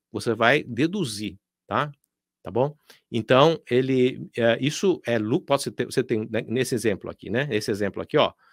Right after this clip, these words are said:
você teve aqui a renda de aluguel, et cetera, et cetera, ele teve um lucro de vinte mil, tá? Mas pra efeitos de imposto de renda,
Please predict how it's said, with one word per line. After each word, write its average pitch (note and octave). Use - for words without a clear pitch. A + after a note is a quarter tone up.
você A#2
teve A2
aqui G2+
a F2+
renda G2+
de G2
aluguel, D#3+
et A2+
cetera, A2
et G#2
cetera, E3
ele C3+
teve F#3
um F#3+
lucro D3
de B2
vinte E3+
mil, D3+
tá? B2
Mas A#2+
pra G#3+
efeitos F3+
de E3
imposto B2
de G#2+
renda, C#3